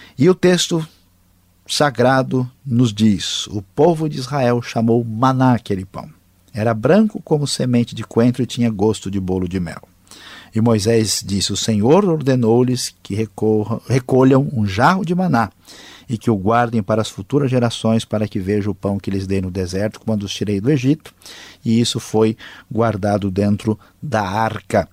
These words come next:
da aliança. E, terminando a nossa reflexão, nós vamos descobrir que aquele maná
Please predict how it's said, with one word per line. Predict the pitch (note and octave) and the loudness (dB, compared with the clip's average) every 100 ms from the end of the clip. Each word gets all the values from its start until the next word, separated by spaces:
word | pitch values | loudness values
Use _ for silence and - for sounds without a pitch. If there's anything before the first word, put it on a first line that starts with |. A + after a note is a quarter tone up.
| _ | _
da | - F#2+ A2 G#2 | -8 -2 -2 -2
aliança. | G#2 A2 G#2+ G#2+ G#2 - - - - _ _ - | 0 2 4 2 2 -2 -4 -8 -18 _ _ -20
E, | - A2 A2+ B2 A#2+ _ _ - _ _ _ _ _ | -4 2 4 4 2 _ _ -20 _ _ _ _ _
terminando | D#3+ F#3 E3+ D3 C#3+ D#3 G#2+ | 2 2 2 2 4 2 0
a | G2 | 0
nossa | G#2 A2+ - G2 | 0 0 -2 -6
reflexão, | G#2+ - A#2 - - D3+ C3+ - _ - - - _ | -8 -6 -6 -6 0 0 0 -8 _ -20 -20 -20 _
nós | B2 A2+ | -6 -2
vamos | A#2+ C3 A#2+ | 0 0 -2
descobrir | B2 B2 - A#2 A#2 C3 | -4 -6 -4 0 2 0
que | A#2+ - G2+ - _ _ _ _ _ - - _ - | 0 -6 -6 -8 _ _ _ _ _ -20 -20 _ -4
aquele | B2 B2+ D#3 E3 | -2 0 0 2
maná | D#3+ C3 F#2 | 2 0 -2